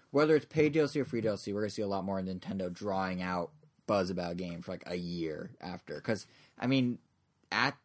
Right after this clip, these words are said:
their last financial briefing, so at the end of the summer, Kimishima was like, "Yeah, our holiday plan for, uh, Wii U is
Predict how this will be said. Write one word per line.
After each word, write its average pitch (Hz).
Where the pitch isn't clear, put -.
their 101
last 98
financial 82
briefing, 62
so 104
at 101
the 123
end 123
of 98
the 85
summer, 92
Kimishima 110
was 98
like, 95
"Yeah, 107
our 117
holiday 123
plan 120
for, 107
uh, 98
Wii 104
U 107
is 90